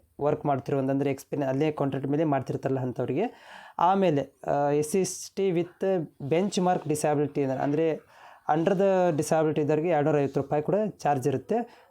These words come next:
ಮತ್ತು ಕಾಮನ್ ಆಗಿ all the applicant other than ಎಸ್ ಸಿ, ಎಸ್ ಟಿ, ಅಂದರೆ ಎಸ್ ಸಿ, ಎಸ್ ಟಿ ಹೊರತುಪಡಿಸಿ ಬೇರೆ ಅಭ್ಯರ್ಥಿಗಳಿಗೆ ಒಂದು ಸಾವಿರ ರೂಪಾಯಿ, ಎಸ್ ಸಿ, ಎಸ್ ಟಿ ಅಭ್ಯರ್ಥಿಗಳಿಗೆ ಎರಡುನೂರ ಐವತ್ತು ರೂಪಾಯಿ ಪ್ಲಸ್ ಜಿ ಎಸ್ ಟಿ ಇರುತ್ತೆ. ಆ ಅಪ್ಲಿಕೇಶನ್ ಯಾವಾಗ ಸ್ಟಾರ್ಟ್ ಆಗುತ್ತೆ? ಮೇನ್ ಡೇಟ್ ನೋಡಿ, ಹದಿನಾರನೇ ತಾರೀಕು, ಅಂದರೆ,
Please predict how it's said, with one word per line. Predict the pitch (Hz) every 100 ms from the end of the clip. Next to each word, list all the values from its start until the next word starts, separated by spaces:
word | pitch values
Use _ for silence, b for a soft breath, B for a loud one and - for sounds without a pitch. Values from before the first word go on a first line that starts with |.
| -
ಮತ್ತು | 175 175 190
ಕಾಮನ್ | 165 156 185 180
ಆಗಿ | 151 131 -
all | 131 165 185
the | 190
applicant | 165 165 170 180 180 151 131
other | 147 185 170
than | 165 139 - _ -
ಎಸ್ | 220
ಸಿ, | -
ಎಸ್ | 147 -
ಟಿ, | - 139 -
ಅಂದರೆ | 143 156
ಎಸ್ | 147 147
ಸಿ, |
ಎಸ್ | 175 -
ಟಿ | - 165 165
ಹೊರತುಪಡಿಸಿ | - - 170 - 156 151 - 185
ಬೇರೆ | 160 139 147 160 160
ಅಭ್ಯರ್ಥಿಗಳಿಗೆ | 131 151 151 147 151
ಒಂದು | 151 139 147
ಸಾವಿರ | 143 127
ರೂಪಾಯಿ, | - 156 226 B B B B -
ಎಸ್ | 180
ಸಿ, | -
ಎಸ್ | 226 - -
ಟಿ | 202 190
ಅಭ್ಯರ್ಥಿಗಳಿಗೆ | 180 156 165 165 160 175
ಎರಡುನೂರ | 180 147 147 151
ಐವತ್ತು | 139 139
ರೂಪಾಯಿ | 143 190
ಪ್ಲಸ್ | 190 175
ಜಿ | 139 147
ಎಸ್ | 139
ಟಿ | 208
ಇರುತ್ತೆ. | 202 147 - 110 _ b b b _
ಆ | 156 165 135
ಅಪ್ಲಿಕೇಶನ್ | 147 180 190 190 196
ಯಾವಾಗ | 180 151 151
ಸ್ಟಾರ್ಟ್ | - 147
ಆಗುತ್ತೆ? | 143 139
ಮೇನ್ | 139 151 165 170
ಡೇಟ್ | 151 151 147
ನೋಡಿ, | 131 208 -
ಹದಿನಾರನೇ | - 143 143 160
ತಾರೀಕು, | 160 147 139 -
ಅಂದರೆ, | 143 143 165 208